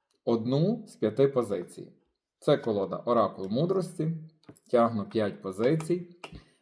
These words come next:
Ви загадуєте одну з п'яти. Можна до кожної позиції загадати різну ситуацію. Можна собі дві-три ситуації загадати, відповідно, до кожної ситуації також окрему позицію. Це вже як вам інтуїтивно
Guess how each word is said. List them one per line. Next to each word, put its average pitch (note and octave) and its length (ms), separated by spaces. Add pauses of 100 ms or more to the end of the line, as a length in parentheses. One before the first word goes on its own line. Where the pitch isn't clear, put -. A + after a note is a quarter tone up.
Ви E3+ 100
загадуєте C#3 580
одну A2+ 380
з - 80
п'яти. G#2 480 (600)
Можна G#3 460
до C3+ 140
кожної D#3 400
позиції B2 600
загадати G#2 600
різну G#2 320
ситуацію. C3+ 880 (520)
Можна C#3+ 320
собі G#2+ 260
дві-три A2+ 480
ситуації B2+ 640
загадати, A#2 720
відповідно, A#2+ 560
до B2 160
кожної A#2 500
ситуації A2 760
також G#2+ 480
окрему G2+ 420
позицію. G2+ 500
Це D#3 200
вже D3+ 180
як G#2+ 240
вам A#2 300
інтуїтивно C3+ 960